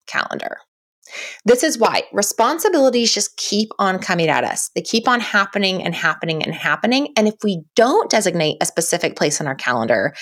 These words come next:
they become the reason we feel like we're always busy, but we're never really accomplishing anything because they never, ever end, right? And so they cause a ton of stress because we've set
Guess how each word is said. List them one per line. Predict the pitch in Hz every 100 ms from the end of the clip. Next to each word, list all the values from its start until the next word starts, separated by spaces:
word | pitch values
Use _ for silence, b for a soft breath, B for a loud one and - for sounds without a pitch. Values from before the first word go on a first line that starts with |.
| B B B -
they | 233 262
become | 320 311 233
the | 208 190
reason | 160 170 175 196 247 269 311 311
we | 202
feel | 202 196
like | 190 190
we're | 180 - -
always | 175 175 202 196
busy, | 165 147 170 220 -
but | 196
we're | 185
never | 170 170 165 165
really | 156 156
accomplishing | 147 147 143 139 - 120 -
anything | 143 110 113 - -
because | 220 220
they | 185 240
never, | 196 190 208 185 208 190
ever | 175 165 165 -
end, | 151 135 - - _
right? | 165 196 -
And | 214
so | 214
they | 196
cause | 202 196
a | 190 - - -
ton | 214 220
of | 226
stress | - 180 151 427 - - B B B B -
because | 220 214
we've | 220
set | 247